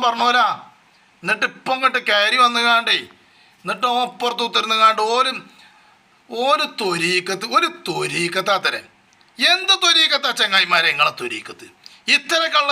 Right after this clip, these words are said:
ത്വരീക്കത്ത് പടച്ചോൻ പടച്ച ത്വരീക്കത്തിലുണ്ടാവില്ല. അത്ര കള്ള ത്വരീക്കത്ത് തരാം ഞങ്ങള്. സത്യാണ്. വേറെ ആലുവ ത്വരീക്കത്തോ അതല്ലെങ്കിൽ കക്കാടിൻ്റെ ത്വരീക്കത്തോ ഒന്നുമല്ല,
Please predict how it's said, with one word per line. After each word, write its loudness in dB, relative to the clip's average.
ത്വരീക്കത്ത് 2
പടച്ചോൻ 2
പടച്ച -2
ത്വരീക്കത്തിലുണ്ടാവില്ല. -4
അത്ര 0
കള്ള 0
ത്വരീക്കത്ത് 0
തരാം 0
ഞങ്ങള്. -14
സത്യാണ്. 0
വേറെ 2
ആലുവ 2
ത്വരീക്കത്തോ 2
അതല്ലെങ്കിൽ 2
കക്കാടിൻ്റെ 2
ത്വരീക്കത്തോ 0
ഒന്നുമല്ല, 0